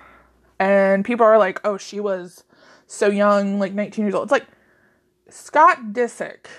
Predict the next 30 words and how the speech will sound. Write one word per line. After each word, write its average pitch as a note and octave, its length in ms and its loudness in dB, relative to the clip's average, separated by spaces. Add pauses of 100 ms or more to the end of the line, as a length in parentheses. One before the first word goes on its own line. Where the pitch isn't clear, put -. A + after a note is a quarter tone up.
(360)
and G#3 160 -4
other A3+ 300 2
ce-, A#3+ 240 -8
male G#3+ 240 0
celebrities G#3 500 -4
date F#3+ 220 -8
nineteen-year-olds. F#3+ 800 -12
Leonardo C4 440 -2
DiCaprio A3 500 2
dates G#3+ 260 -8
a - 20 -14
nineteen-year-old, G#3+ 720 -6
and G#3 80 -4
then G#3 80 -2
when A3 80 -6
she F#3+ 100 -14
turns A#3 300 -4
twenty-one, B3 560 -4
he A3+ 80 -10
gets G3+ 180 -2
a G3+ 60 -4
brand F#3+ 240 0
new F#3 100 -8
model. D#3+ 400 -8 (880)
So, G#3+ 500 4
I A3+ 120 4
don't B3 80 2
know C4 80 -4
why B3 140 2
that's, A3 680 -10